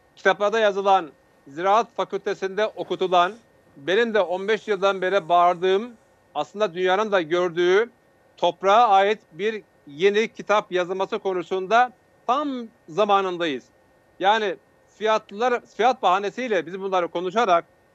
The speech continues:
aslında kamuoyunun da tarıma dikkatini çekmiş oluyoruz. Biz Türkiye'de,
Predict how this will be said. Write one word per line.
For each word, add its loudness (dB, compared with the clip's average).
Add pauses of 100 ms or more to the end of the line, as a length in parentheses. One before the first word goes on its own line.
aslında -2 (120)
kamuoyunun -2
da 2 (580)
tarıma 0 (120)
dikkatini -2 (200)
çekmiş -6
oluyoruz. 0 (300)
Biz -4 (380)
Türkiye'de, 4